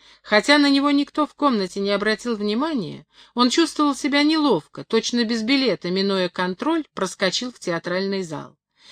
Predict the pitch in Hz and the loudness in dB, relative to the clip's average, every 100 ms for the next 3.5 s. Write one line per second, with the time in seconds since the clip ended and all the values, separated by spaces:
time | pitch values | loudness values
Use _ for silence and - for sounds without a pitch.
0 | - 196 202 202 208 214 226 220 214 - | -8 -2 0 2 0 2 0 0 -6 -8
1 | 208 196 190 185 180 226 220 208 202 214 | -2 0 0 0 2 2 2 0 2 0
2 | 208 202 190 - 196 277 277 - 160 - | 0 -2 -4 -2 0 2 0 -2 -8 -6
3 | 175 156 - 131 | -6 -6 -10 -14